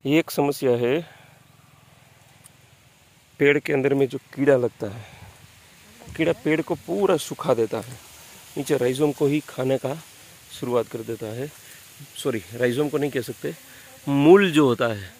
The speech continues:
पेड़ का, उसको वो खाता है और उसको damage करता है। ये देखो, ये वाला जो है, ये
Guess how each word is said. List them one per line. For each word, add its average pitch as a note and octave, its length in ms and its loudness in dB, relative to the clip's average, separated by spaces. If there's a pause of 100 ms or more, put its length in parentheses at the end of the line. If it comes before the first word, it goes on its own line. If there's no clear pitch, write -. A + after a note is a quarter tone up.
(180)
पेड़ B2 200 2
का, G#2 140 -6 (800)
उसको D#3+ 260 -4
वो C#3+ 100 0
खाता - 300 -6
है G#2+ 220 -8 (500)
और C#3 60 -6
उसको C#3 220 -6
damage A#2 360 -2
करता G#2+ 260 -10
है। G#2 160 -14 (840)
ये A#2 100 -4
देखो, A2 260 -12 (1040)
ये B2+ 100 -2
वाला A2+ 220 -4
जो G#2+ 140 -6
है, A2+ 140 -16 (720)
ये G#2+ 180 -12